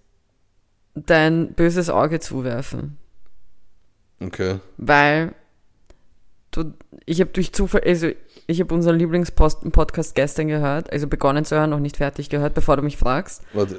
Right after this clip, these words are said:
Speaker 2: ich glaube, wir sollten mal sagen, dass es gemischtes Hack ist, weil wir
Speaker 1: Das
Speaker 2: sagen
Speaker 1: haben wir
Speaker 2: immer
Speaker 1: schon
Speaker 2: nur
Speaker 1: mal
Speaker 2: unser
Speaker 1: gesagt.
Speaker 2: Lieblingspodcast, das
Speaker 1: Das
Speaker 2: geht
Speaker 1: haben
Speaker 2: so
Speaker 1: wir schon mal
Speaker 2: weird irgendwie.
Speaker 1: gesagt.
Speaker 2: Okay, ja,
Speaker 1: Also
Speaker 2: passt.
Speaker 1: ich hab gestern, ich hab gestern begonnen, gemischtes Hack zu hören und ich war wieder maßlos mad,
Speaker 2: Mhm.
Speaker 1: weil ich natürlich etwas vorbereitet hab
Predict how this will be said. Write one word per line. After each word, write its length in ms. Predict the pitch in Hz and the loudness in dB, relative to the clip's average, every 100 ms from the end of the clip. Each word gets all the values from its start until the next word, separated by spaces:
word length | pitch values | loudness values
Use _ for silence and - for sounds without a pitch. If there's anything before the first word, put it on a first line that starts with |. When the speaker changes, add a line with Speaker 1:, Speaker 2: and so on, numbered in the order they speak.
| - | -12
Speaker 2:
ich 120 | 92 - | -10 -2
glaube, 200 | 107 101 | 0 2
wir 60 | |
sollten 300 | 98 98 92 | 2 2 2
mal 100 | 95 | 0
sagen, 240 | 90 90 90 | 0 -2 -4
dass 80 | |
es 100 | 90 - | -6 -8
gemischtes 480 | 90 87 - 87 | -6 -6 -8 -6
Hack 260 | 87 82 - | -4 -4 -4
ist, 120 | 85 | -4
weil 120 | 90 | -2
wir 80 | 90 | 2
Speaker 1:
Das 80 | 185 | 2
Speaker 2:
sagen 140 | - | 4
Speaker 1:
haben 100 | 202 | 4
wir 60 | 262 | 4
Speaker 2:
immer 60 | - | 6
Speaker 1:
schon 100 | 175 | 6
Speaker 2:
nur 60 | 165 | 4
Speaker 1:
mal 60 | |
Speaker 2:
unser 40 | - | 4
Speaker 1:
gesagt. 260 | 87 135 | 2 2
Speaker 2:
Lieblingspodcast, 760 | 135 - - 87 - 90 85 - | 2 -2 -2 -2 -2 -2 -2 -6
das 100 | - | -4
Speaker 1:
Das 140 | 190 | 0
Speaker 2:
geht 80 | 202 | 2
Speaker 1:
haben 60 | 247 | 6
Speaker 2:
so 40 | |
Speaker 1:
wir 60 | 440 | 6
schon 140 | 349 208 | 6 4
mal 60 | 185 | 2
Speaker 2:
weird 100 | 175 | 0
irgendwie. 100 | 170 | -2
Speaker 1:
gesagt. 360 | 170 156 165 | -2 -2 -4
Speaker 2:
Okay, 300 | 160 - 80 - | -6 -6 -8 -8
ja, 60 | 78 | -10
Speaker 1:
Also 60 | 80 | -4
Speaker 2:
passt. 160 | 165 | -4
Speaker 1:
ich 120 | 175 196 | -2 -2
hab 140 | 180 | 2
gestern, 540 | 165 190 - 208 208 - | 2 2 0 -4 -4 -4
ich 140 | 170 | -6
hab 80 | 175 | -2
gestern 300 | 175 175 170 | -2 -2 -6
begonnen, 520 | 165 147 151 151 147 - | -4 -2 -2 -2 -4 -8
gemischtes 420 | 156 160 - 151 | -6 -2 -2 -2
Hack 220 | 151 - | -4 -4
zu 100 | - | -2
hören 260 | 165 165 190 - - - - - - - - | -2 -2 -4 -10 -20 -20 -20 -20 -20 -20 -2
und 480 | 165 165 165 165 160 | 4 6 4 0 -4
ich 140 | - 151 | -2 2
war 180 | 156 139 | 4 4
wieder 160 | 156 | 0
maßlos 600 | 147 139 143 - 147 - | 2 0 -2 -2 -4 -4
mad, 400 | 139 127 147 170 - - - | -4 -2 -2 -4 -8 -8 -2
Speaker 2:
Mhm. 340 | 135 107 78 - - - | 0 0 -4 -12 -20 -2
Speaker 1:
weil 160 | 165 160 | 2 2
ich 100 | 160 | 2
natürlich 380 | 165 165 156 | 0 0 0
etwas 240 | 143 135 143 | 0 0 0
vorbereitet 560 | 151 147 147 143 - 147 | 0 0 0 -2 -4 -4
hab 260 | 147 147 | -4 -6